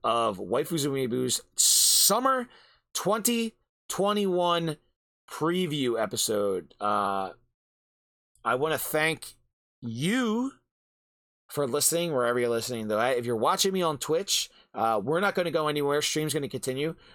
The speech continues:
But if you're listening to me, uh, over, you know, wherever you're listening to me,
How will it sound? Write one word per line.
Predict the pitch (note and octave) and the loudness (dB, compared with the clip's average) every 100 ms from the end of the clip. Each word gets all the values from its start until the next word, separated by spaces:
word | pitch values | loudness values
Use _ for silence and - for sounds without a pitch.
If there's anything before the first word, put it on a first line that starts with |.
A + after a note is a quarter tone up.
| - | -4
But | B2 B2 | -2 -2
if | C3 | -2
you're | B2 | 0
listening | D#3+ F3+ F3+ | 0 0 0
to | |
me, | F3 F3+ F3 - | 0 0 -2 0
uh, | A#2+ A2 G#2 - - | 2 2 0 -2 -4
over, | B2+ A#2+ G#2+ F#2+ F2+ - A2+ A2+ | 0 0 0 0 -4 -10 -20 -14
you | A2 | -8
know, | G2+ | -4
wherever | F#2+ C3 | -2 0
you're | E3 | 0
listening | D#3+ D#3+ D#3 | 0 -2 -4
to | |
me, | D3+ D3+ | -4 -6